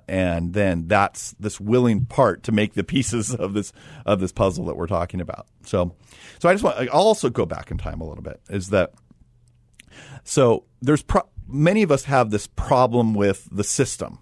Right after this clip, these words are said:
We talk about the child, some people understandably have some s-, I, that the child welfare system is broken, and they can point to examples that support their case, and they're not all wrong. I mean, there are some things that are very wrong.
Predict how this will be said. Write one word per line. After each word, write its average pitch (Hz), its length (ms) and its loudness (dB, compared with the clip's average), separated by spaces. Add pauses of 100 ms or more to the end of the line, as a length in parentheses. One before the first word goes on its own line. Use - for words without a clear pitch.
We 107 120 -4
talk - 280 -4
about 90 420 0
the 98 100 -8
child, 101 320 0 (180)
some 120 200 -2
people 101 340 -6 (120)
understandably 110 800 0
have 107 160 0
some 92 160 -8
s-, - 100 -14 (300)
I, 90 160 -2 (340)
that 120 180 2
the 107 120 -2 (100)
child 143 280 2
welfare 123 300 4
system 104 340 -4
is 90 100 -4
broken, 78 480 -4 (760)
and 92 500 2
they 98 80 2
can - 140 -6
point 120 280 2
to 117 100 0
examples 98 600 -2
that 82 120 -8
support 90 340 -6
their 87 100 -8
case, 92 320 -6
and 95 220 -2
they're 101 100 2
not 127 220 4
all 110 300 2
wrong. 90 360 0 (220)
I 107 80 -2
mean, 98 140 0
there 107 120 4
are 113 60 2
some 90 180 -4
things 101 260 -2
that 98 80 -4
are 87 60 -4
very 87 320 -2
wrong. 78 360 -8